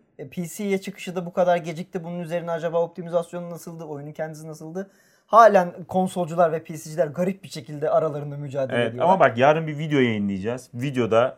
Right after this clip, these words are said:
Speaker 2: buradan söylüyorum.
Speaker 1: Hı hı.
Speaker 2: Sekiz yüz kırk Mobile, yedi yüz kırk Mobile ile H P G P U. Sekiz yüz altmış Mobile,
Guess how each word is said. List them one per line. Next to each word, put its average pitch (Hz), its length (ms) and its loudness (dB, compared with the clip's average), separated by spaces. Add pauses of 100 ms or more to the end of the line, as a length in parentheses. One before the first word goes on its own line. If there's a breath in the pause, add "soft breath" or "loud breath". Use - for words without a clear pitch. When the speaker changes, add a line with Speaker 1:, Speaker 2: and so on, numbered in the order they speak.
(120)
Speaker 2:
buradan 117 360 0
söylüyorum. 117 640 -2
Speaker 1:
Hı 143 60 -16
hı. 131 40 -12
Speaker 2:
Sekiz 120 200 -10
yüz 123 140 -8
kırk 127 220 -12
Mobile, 101 400 -2
yedi 110 180 -10
yüz 104 120 -18
kırk 104 180 -16
Mobile 104 280 0
ile 120 140 -6
H - 80 -18
P 101 80 -12
G 87 200 -12
P 92 200 -14
U. 80 60 -14 (300)
Sekiz 113 260 -12
yüz 113 120 -4
altmış - 320 -6
Mobile, 98 380 -4